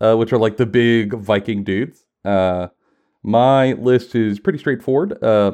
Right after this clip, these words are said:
and it got bloated up the night before. We'll talk about it later. Um, but yeah, I ran, like, a big old muscled, like, melee dude from a hero called Blooded. Uh,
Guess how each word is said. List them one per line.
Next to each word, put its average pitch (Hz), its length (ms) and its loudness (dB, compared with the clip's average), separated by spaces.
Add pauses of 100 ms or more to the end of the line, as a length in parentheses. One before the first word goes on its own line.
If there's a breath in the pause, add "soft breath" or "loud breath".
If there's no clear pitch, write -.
(100)
and 120 100 0
it 151 120 -2
got 175 460 -2
bloated 156 560 2
up 131 300 2
the 110 140 -2
night 104 240 -2
before. 92 500 -2
We'll - 140 -14
talk 95 200 -4
about 92 160 -2
it 82 80 -6
later. 87 300 -6 (340)
Um, 95 540 0 (800)
but 120 200 -4
yeah, 127 140 2
I 107 80 4
ran, 123 400 0
like, 113 160 -2
a 117 60 -4
big 165 180 0
old 165 380 2
muscled, 143 800 0
like, 104 200 -2
melee 113 400 2
dude 117 360 2
from 95 140 -4
a 92 60 -4
hero 107 380 2
called 95 260 -6
Blooded. 202 380 0 (200)
Uh, 98 280 -2